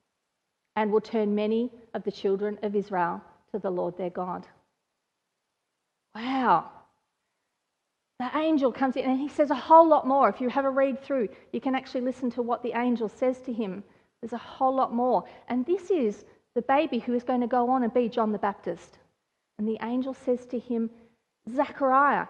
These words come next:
your prayer has been answered." And I reckon I, I, I had to do a bit of thinking.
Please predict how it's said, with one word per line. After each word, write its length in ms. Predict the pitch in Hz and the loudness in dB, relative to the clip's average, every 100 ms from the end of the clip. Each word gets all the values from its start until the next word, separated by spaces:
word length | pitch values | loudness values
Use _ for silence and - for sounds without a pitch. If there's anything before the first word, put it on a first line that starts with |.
| - | -6
your 140 | 240 233 | 0 0
prayer 340 | - - 294 | 0 0 0
has 160 | 262 240 | 0 -2
been 180 | 262 240 | -2 0
answered." 520 | 247 247 - 180 - - _ _ _ _ _ _ _ _ _ _ - | -2 -4 -6 -8 -8 -18 _ _ _ _ _ _ _ _ _ _ -8
And 100 | 285 | 0
I 100 | 302 | 2
reckon 300 | 339 427 587 539 - - _ _ _ _ _ - - _ _ _ 285 | 2 0 -2 -4 -12 -20 _ _ _ _ _ -20 -20 _ _ _ -16
I, 60 | - | -12
I, 80 | 277 - | -12 -4
I 60 | 285 | -2
had 200 | 294 466 | 0 2
to 220 | 381 359 269 | 2 2 2
do 120 | 330 | 2
a 40 | |
bit 140 | 311 311 | 2 0
of 100 | 277 | -2
thinking. 480 | 311 285 285 180 | -2 0 0 -2